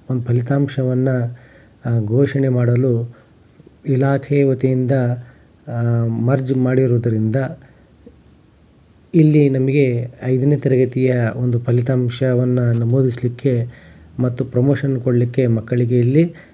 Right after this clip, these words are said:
ಆ, ಶೋ ಆಗ್ತಾ ಇಲ್ಲ. ಈಗ ನಾವು ಸದ್ಯಕ್ಕೆ ಒಂದರಿಂದ ನಾಲ್ಕನೇ ತರಗತಿಯ ಅಲ್ಲಿರುವಂಥ ಎಲ್ಲ ಮಕ್ಕಳನ್ನು ನಾವು ಪ್ರಮೋಷನನ್ನು ಮಾಡಬೇಕಾಗಿದೆ. ಈಗ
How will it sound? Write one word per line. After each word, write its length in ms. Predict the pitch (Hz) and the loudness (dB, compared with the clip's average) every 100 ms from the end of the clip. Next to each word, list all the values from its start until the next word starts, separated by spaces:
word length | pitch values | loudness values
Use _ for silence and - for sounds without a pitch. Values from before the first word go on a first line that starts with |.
| - - | -20 -6
ಆ, 200 | 120 117 | -2 0
ಶೋ 520 | 117 - 135 131 131 127 127 123 | 0 2 4 4 4 2 0 -4
ಆಗ್ತಾ 340 | 127 123 131 | -6 -2 0
ಇಲ್ಲ. 340 | 120 98 92 - _ _ - | 0 -2 -6 -12 _ _ -2
ಈಗ 140 | 135 | 2
ನಾವು 240 | 143 139 127 | 4 4 2
ಸದ್ಯಕ್ಕೆ 600 | 123 120 143 139 151 139 | 0 0 0 0 0 2
ಒಂದರಿಂದ 440 | 117 127 139 143 | 2 0 2 2
ನಾಲ್ಕನೇ 360 | 135 120 123 131 | 2 0 -2 -4
ತರಗತಿಯ 520 | 127 123 123 123 139 143 - - - - - | 0 0 0 0 -2 -4 -12 -20 -20 -20 -4
ಅಲ್ಲಿರುವಂಥ 460 | 123 131 127 123 127 | 0 4 2 2 2
ಎಲ್ಲ 300 | 120 120 143 | 2 4 4
ಮಕ್ಕಳನ್ನು 520 | 139 123 123 120 117 | 2 2 0 2 0
ನಾವು 300 | 117 135 127 | 2 2 0
ಪ್ರಮೋಷನನ್ನು 800 | - 120 135 123 123 117 123 127 | 0 2 2 0 0 2 2 2
ಮಾಡಬೇಕಾಗಿದೆ. 760 | 117 110 113 113 110 117 135 - - - - - | 0 0 -2 0 0 -4 -6 -12 -20 -20 -20 -6
ಈಗ 180 | 139 139 | 2 4